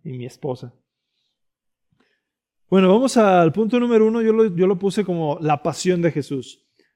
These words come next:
Y yo sé que hay muchas hasta películas y todo. Y, eh, y la definición de pasión, hasta hay una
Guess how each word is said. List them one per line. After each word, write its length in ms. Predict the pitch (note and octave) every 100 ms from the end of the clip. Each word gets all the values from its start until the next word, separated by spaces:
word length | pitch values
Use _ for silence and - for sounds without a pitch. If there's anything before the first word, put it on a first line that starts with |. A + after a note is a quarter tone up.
| _ _
Y 500 | D3 D3+ D3+ D3+ D#3+
yo 120 | E3+
sé 120 | F3 F#3+
que 80 |
hay 40 | F#3
muchas 320 | F#3+ F#3+ F3+
hasta 340 | D#3+ D3 C3+ C#3
películas 580 | C#3+ D#3 D#3 E3 D3 C#3+
y 60 |
todo. 360 | D3+ D3 D#3+ - _ _ _ _ _ _ _ _
Y, 180 | D#3+ E3
eh, 200 | E3+ G3+
y 80 | F#3
la 100 | F#3+
definición 440 | F#3+ F#3+ F#3+ A3
de 80 | B3
pasión, 600 | B3 A3 A#3+ A#3+ B3+ - _
hasta 280 | E3 - E3
hay 100 | F3
una 420 | F#3+ F#3+ F3+